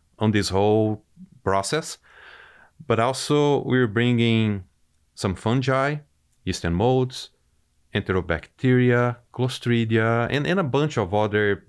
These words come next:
microorganisms. They are not really desirable, but they are there, and they will play a role in this process. And in the end of the day, you know, the silage,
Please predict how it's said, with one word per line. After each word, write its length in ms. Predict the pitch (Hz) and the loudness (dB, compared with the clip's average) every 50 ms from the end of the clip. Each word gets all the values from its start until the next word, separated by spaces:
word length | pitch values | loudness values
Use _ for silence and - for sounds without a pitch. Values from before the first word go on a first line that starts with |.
| 131 - _ _ - | -20 -20 _ _ -6
microorganisms. 880 | 104 95 101 104 - - 92 82 92 104 117 123 139 151 160 156 - | -4 -2 -2 -2 -2 -2 0 0 0 0 0 2 2 0 0 -2 -4
They 80 | - 104 | -2 0
are 120 | 101 98 | 0 0
not 300 | 98 101 107 107 - - | 0 0 -2 -4 -4 -6
really 280 | 95 95 104 107 104 104 | -4 -2 -2 -2 -2 -4
desirable, 720 | 87 90 82 80 - 78 82 90 107 123 160 175 185 - - - - - - - - - | -4 -6 -8 -6 -4 -2 -2 -2 0 0 0 0 -2 -6 -14 -20 -20 -20 -20 -20 -14 -6
but 120 | - 101 90 | -4 -2 0
they 80 | 131 | 0
are 80 | 131 101 | 0 0
there, 380 | 78 92 92 90 85 76 - _ _ _ _ _ _ _ _ - | 0 -2 -2 -2 -2 -4 -8 _ _ _ _ _ _ _ _ -6
and 160 | - 95 95 | -4 -2 0
they 180 | 90 98 104 104 | 2 2 2 4
will 200 | 104 107 113 117 | 4 4 2 2
play 220 | 117 - 107 101 | 2 0 0 2
a 60 | 98 92 | 2 2
role 200 | 95 95 92 92 | 2 0 0 0
in 40 | 92 | 0
this 160 | 101 113 - | -2 -2 -4
process. 560 | - - 82 76 - - - - - - - _ _ _ _ _ - - - - - - | -4 -4 -4 -4 -4 -8 -12 -14 -14 -14 -16 _ _ _ _ _ -20 -20 -20 -20 -14 -6
And 140 | - 101 107 | -2 0 2
in 80 | 107 98 | 2 4
the 80 | - | 2
end 140 | 98 143 180 | 2 2 2
of 140 | 196 165 139 | 0 -2 0
the 80 | 135 110 | -2 -2
day, 440 | 85 87 90 98 117 147 170 151 - _ _ - _ _ _ _ - - | 0 2 2 2 2 0 -2 -6 -10 _ _ -20 _ _ _ _ -14 -6
you 120 | - 113 107 | -2 0 0
know, 100 | 101 95 | 0 0
the 120 | 87 90 | 0 -2
silage, 840 | - - - - 101 95 101 113 127 147 165 185 185 185 - - - | -4 -4 -4 -2 -2 0 0 0 2 2 2 2 0 -2 -6 -10 -10